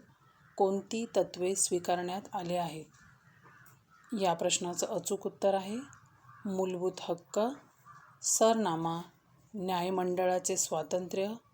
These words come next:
महाभियोग उपराष्ट्रपती, न्यायिक पुनर्विलोकन, सर्वोच्च व उच्च न्यायालयाच्या न्यायाधीशांची पदच्युती इत्यादी.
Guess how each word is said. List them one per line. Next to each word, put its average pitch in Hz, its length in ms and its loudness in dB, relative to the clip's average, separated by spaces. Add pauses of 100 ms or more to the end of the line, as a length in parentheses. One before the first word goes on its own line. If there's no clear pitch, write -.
(540)
महाभियोग 185 840 2 (920)
उपराष्ट्रपती, 190 1040 0 (480)
न्यायिक 185 500 0 (500)
पुनर्विलोकन, 202 800 2 (800)
सर्वोच्च 196 680 2 (280)
व 180 140 0
उच्च 214 260 0
न्यायालयाच्या 170 840 2 (560)
न्यायाधीशांची 208 1040 0 (640)
पदच्युती 202 760 0 (580)
इत्यादी. 147 600 -4